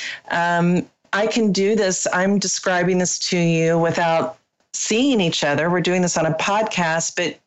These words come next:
I can imagine, um, and I've had many, I've had many discussions with teachers about this on a camera, whether it's a Google Classroom or it's a Zoom classroom.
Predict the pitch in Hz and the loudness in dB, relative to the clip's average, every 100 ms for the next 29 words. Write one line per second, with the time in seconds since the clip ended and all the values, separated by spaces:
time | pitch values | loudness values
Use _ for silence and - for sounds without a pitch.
0 | _ 170 170 185 185 185 196 190 180 170 | _ -6 -2 0 0 2 0 0 0 2
1 | 170 - - - - - 160 170 170 - | 0 -2 -10 -10 -8 -4 -2 0 0 0
2 | 190 196 185 180 160 175 180 180 180 175 | 0 0 2 0 0 -2 -2 0 0 0
3 | 151 - 175 - 185 185 - 160 165 185 | -2 -2 -2 -2 -2 -2 -2 -2 -2 -2
4 | 160 170 214 208 160 165 - - - - | 0 0 0 0 0 0 -4 -8 -10 -12
5 | - 180 185 196 180 170 165 - 170 165 | -4 -2 0 0 0 0 -2 -2 0 0
6 | 170 180 175 170 165 160 160 175 156 156 | 0 0 0 0 0 -2 -2 -2 0 2
7 | 156 151 - - 165 180 175 180 170 170 | 2 0 -6 -4 -2 2 2 2 2 0
8 | - 180 170 165 - 175 170 165 165 160 | 0 0 0 0 -2 -2 0 0 2 0
9 | 156 156 156 156 - 160 - 175 175 175 | 0 0 0 -2 -2 -2 0 0 2 2
10 | 151 165 165 - 170 160 160 | 2 0 0 -2 -2 0 0